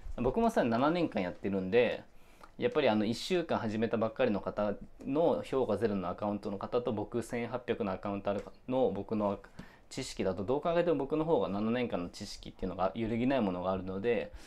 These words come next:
まあ、それはだから、あの、オリジナル性は絶対に最初は、あの、取り入れないでいきましょうってことなんですよ。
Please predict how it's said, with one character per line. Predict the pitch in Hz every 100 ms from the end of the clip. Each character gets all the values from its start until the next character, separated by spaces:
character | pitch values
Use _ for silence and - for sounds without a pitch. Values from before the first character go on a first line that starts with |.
| - -
ま | -
あ、 |
そ | 165
れ | 208
は | 240 247
だ | 202
か | 202
ら、 | 196 220 110 67 - - - -
あ | 110
の、 | 107 104
オ |
リ | 117 123
ジ | 135
ナ | 135
ル | 139
性 | 147 147
は | 147
絶 | 104 101
対 | 113
に | 110
最 | 113 113
初 | -
は、 | 127 151 131 - 98 -
あ | 101 101
の、 | 101 98 98 98 113 - -
取 | 117 117
り | 113
入 | 120
れ | 131
な | 139
い | 98
で |
い | 95
き | 107
ま | 101
し | -
ょ | 107
う |
っ |
て | 101
こ |
と | 101
な | 90
ん |
で | 85
す |
よ。 | -